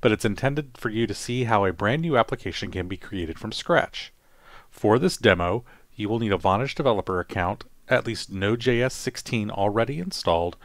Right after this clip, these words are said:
and a relatively modern browser like Chrome, Safari, or Firefox. If you do not have a developer account, you can visit developer dot vonage dot com and click on the Sign Up for Free button in the upper right-hand corner of the page. This sample code is based on our Learning Node J S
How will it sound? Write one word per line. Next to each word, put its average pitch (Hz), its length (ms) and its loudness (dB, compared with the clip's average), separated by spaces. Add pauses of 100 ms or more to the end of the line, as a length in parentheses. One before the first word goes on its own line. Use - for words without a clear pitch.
(340)
and 101 80 2
a 101 60 4
relatively 147 540 6
modern 98 320 2
browser 87 360 0
like 95 160 -4
Chrome, 120 460 2
Safari, 95 560 2
or 87 200 -2
Firefox. - 760 -2 (600)
If 113 140 0
you 123 80 0
do 123 160 -2
not 190 160 4
have 147 180 6
a 156 40 -2
developer 98 420 2
account, 92 380 -4 (180)
you 117 160 -6
can 120 140 0
visit 101 240 0
developer 101 420 2
dot 135 180 2
vonage 110 300 0
dot - 140 -2
com 87 340 0 (380)
and 107 80 0
click - 180 -2
on 123 120 4
the 107 60 0
Sign 113 300 4
Up - 140 -4
for 143 80 2
Free 190 260 0
button 107 340 0
in 98 100 -4
the 95 140 0
upper 117 220 4
right-hand 101 380 0
corner 127 340 0
of 90 80 2
the 101 80 -6
page. - 500 -4 (840)
This 117 160 2
sample 131 320 6
code 113 280 6
is 95 140 0
based 104 260 -2
on 101 100 0
our 92 140 4
Learning 117 400 0
Node 113 220 2
J 107 220 4
S 101 200 0